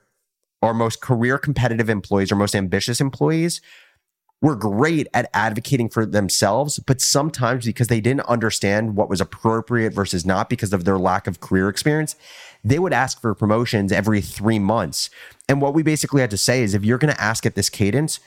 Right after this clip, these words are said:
you're gonna run the company in eighteen months. And so understanding what promotion cycles look like and asking as often as possible, but within the realm of what's realistic, is super important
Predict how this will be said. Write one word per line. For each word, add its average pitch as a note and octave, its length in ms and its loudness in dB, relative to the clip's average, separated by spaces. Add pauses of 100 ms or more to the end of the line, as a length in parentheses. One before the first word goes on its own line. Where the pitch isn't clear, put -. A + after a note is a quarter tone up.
(100)
you're C3 140 4
gonna D3 180 0
run A2 260 0
the G#2 60 0
company G2 680 -2
in G2 100 2
eighteen G2 400 0
months. B1+ 380 -6 (220)
And B2+ 100 2
so C3+ 260 0
understanding C3+ 720 2
what A2+ 140 2
promotion G#2+ 400 0
cycles F#2+ 320 -2
look F2 260 -2
like C3 300 -2
and A#2+ 240 0
asking B2+ 400 -2
as G#2+ 140 -2 (100)
often C3 320 0
as A#2+ 120 0
possible, C#3 640 -2 (280)
but C3 160 0
within C3 320 2
the A#2+ 80 0
realm A2+ 240 2
of G#2+ 80 -2
what's G#2+ 180 0
realistic, G2+ 680 0 (260)
is C#3 140 2
super C#3 320 0
important A2 500 0